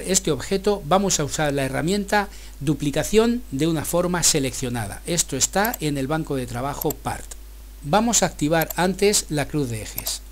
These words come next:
Bien, antes de nada quiero comentar que esta herramienta duplica usando la reflexión. ¿Qué es la reflexión? Bien, en geometría la reflexión es una transformación de la forma que consiste en darle media vuelta de apertura de libro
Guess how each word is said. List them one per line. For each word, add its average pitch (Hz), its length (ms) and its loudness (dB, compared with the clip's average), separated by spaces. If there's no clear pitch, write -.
Bien, 175 300 8
antes 240 280 4
de 214 100 10
nada 196 280 8
quiero 214 400 8
comentar 156 600 4
que 175 180 2
esta 240 200 6
herramienta 160 680 2
duplica 185 720 2
usando 202 760 6
la 185 380 4
reflexión. 139 880 2
¿Qué 254 240 10
es - 120 8
la 175 140 6
reflexión? 120 600 -2
Bien, 135 220 4
en 151 100 2
geometría 196 640 4
la 151 180 2
reflexión 151 600 4
es 131 320 2
una 240 260 6
transformación 135 920 2
de 123 120 0
la 123 140 0
forma 214 440 4
que 180 140 6
consiste 165 760 4
en 156 200 4
darle 139 480 6
media 196 480 6
vuelta 175 540 2
de 185 320 4
apertura 170 760 6
de 139 200 8
libro 180 420 4